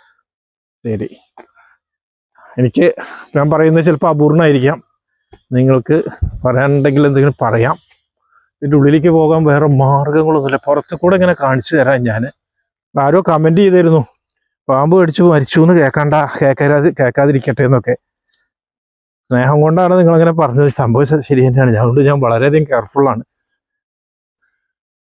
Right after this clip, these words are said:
വള്ളുവക്കവനാതിരി ഇത് ആയിരത്തി അറുന്നൂറ്റി മുപ്പത്തിനാലിലാണ് എന്നാണ് പറയുന്നത്. വർഷത്തിന് എനിക്കൊരു സംശയമുണ്ട്. ഞാൻ ആരോ എഴുതിക്കൊണ്ടു ആയിരത്തി അറുന്നൂറ്റി മുപ്പത്തിനാല് എന്ന്. നോക്കൂ,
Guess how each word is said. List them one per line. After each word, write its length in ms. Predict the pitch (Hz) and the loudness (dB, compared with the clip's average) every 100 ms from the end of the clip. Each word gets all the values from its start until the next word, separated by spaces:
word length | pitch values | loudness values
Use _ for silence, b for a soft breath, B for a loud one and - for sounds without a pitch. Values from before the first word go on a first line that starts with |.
| _ | _
വള്ളുവക്കവനാതിരി 800 | 127 139 156 151 170 165 165 185 | 0 2 2 2 0 0 0 0
ഇത് 80 | 185 156 | 2 0
ആയിരത്തി 340 | 147 160 160 190 | 0 0 0 0
അറുന്നൂറ്റി 300 | 170 170 170 175 | 0 0 2 0
മുപ്പത്തിനാലിലാണ് 880 | - 175 185 185 190 214 202 185 185 185 | 0 -2 0 0 2 2 2 2 2 2
എന്നാണ് 220 | 175 165 | 0 0
പറയുന്നത്. 400 | 147 127 131 143 139 | 0 -2 0 -2 0
വർഷത്തിന് 500 | 165 156 - 202 233 220 | -2 -2 -2 0 2 2
എനിക്കൊരു 320 | 180 202 190 185 b b - | 2 0 0 -2 b b -4
സംശയമുണ്ട്. 600 | 135 135 - 185 165 117 104 117 | 0 0 0 0 2 0 -2 0
ഞാൻ 140 | 123 139 135 - - | 2 2 0 -6 -4
ആരോ 140 | 131 160 156 | 0 2 2
എഴുതിക്കൊണ്ടു 480 | 151 175 165 123 139 - B B B B - | 2 0 0 0 -2 -4 B B B B -6
ആയിരത്തി 280 | 123 131 123 147 | -2 0 0 0
അറുന്നൂറ്റി 280 | 139 135 160 | 0 0 0
മുപ്പത്തിനാല് 520 | 127 135 - 139 139 139 | 0 -4 -2 0 2 0
എന്ന്. 160 | 107 156 - _ - b b b b _ _ _ _ _ _ _ _ b b b b _ _ _ _ _ _ _ _ _ _ _ - | 0 -2 -4 _ -20 b b b b _ _ _ _ _ _ _ _ b b b b _ _ _ _ _ _ _ _ _ _ _ -4
നോക്കൂ, 320 | 143 135 139 | -2 0 0